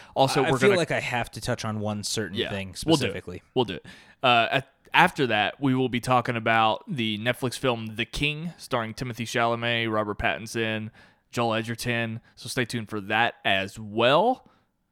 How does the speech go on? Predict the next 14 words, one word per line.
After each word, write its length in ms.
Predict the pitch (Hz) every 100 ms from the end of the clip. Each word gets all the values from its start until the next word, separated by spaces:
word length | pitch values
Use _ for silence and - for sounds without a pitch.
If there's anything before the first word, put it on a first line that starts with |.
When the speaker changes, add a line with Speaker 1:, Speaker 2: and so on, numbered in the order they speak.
| _ -
Speaker 1:
And 560 | 214 240 247 247 254
yeah, 240 | 311 381 113
and 140 | 117
then 140 | 135 143
we'll, 280 | 156 156 156
yeah, 140 | 165
we'll 120 | 107 147
close 260 | 180 135
it 60 | 113
off 220 | 101 101
with 80 | 101
Terminator 420 | 113 104 101 98
Dark 240 | 98 104
Fate 300 | - 98 101